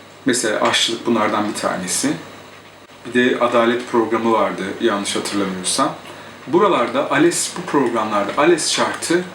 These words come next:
aranmıyor. ales'iniz olursa ne ala, yetmişin üzerindeyse ama yoksa muafsınız. Muaf ne demek?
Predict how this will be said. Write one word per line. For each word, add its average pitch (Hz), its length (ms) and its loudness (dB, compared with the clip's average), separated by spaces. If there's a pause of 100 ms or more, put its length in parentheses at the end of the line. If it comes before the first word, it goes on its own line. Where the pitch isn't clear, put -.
(100)
aranmıyor. 110 460 -2 (300)
ales'iniz 180 500 2
olursa - 540 2 (760)
ne 156 160 4
ala, - 400 0 (180)
yetmişin 117 460 2
üzerindeyse 98 760 -2 (140)
ama 139 180 2
yoksa 101 520 0 (400)
muafsınız. - 720 0 (1120)
Muaf 131 340 4
ne 104 80 -4
demek? 151 320 0